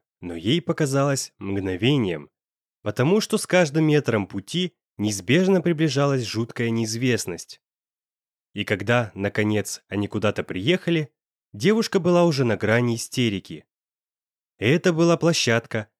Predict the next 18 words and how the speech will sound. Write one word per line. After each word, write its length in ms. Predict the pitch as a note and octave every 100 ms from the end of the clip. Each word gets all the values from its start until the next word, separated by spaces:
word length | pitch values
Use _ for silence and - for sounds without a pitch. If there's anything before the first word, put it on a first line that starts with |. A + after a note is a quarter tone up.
| _
окруженная 680 | G2 - F#2 F2 C3 F3+ F3+
со 160 | - D3+
всех 220 | - B2
сторон 360 | - A#2 D#3 D3+
деревьями, 640 | E3+ F3+ C#3 G2 E2 - _ _ _
что-то 360 | - - D3+ E3
вроде 320 | D3+ D3+ D3
опушки 560 | - G2+ - C3 - D#3+
леса. 500 | E3 A#2+ - D2 - _ _ _ _ _ _
Там 280 | A2+ C3+ F#3+
уже 160 | E3+ F#3+
стоял 400 | - C#3 C3+ B2
один 240 | G#2+ G2+
автомобиль, 600 | F2+ F2 E2+ F#2 F3 E3+ - _ _ _
тоже 320 | A#2 D3 E3
большой 380 | B2+ A2+ A2+ G2+
темный 340 | A#2+ D#3 E3
джип 360 | C3+ G#2+ A#2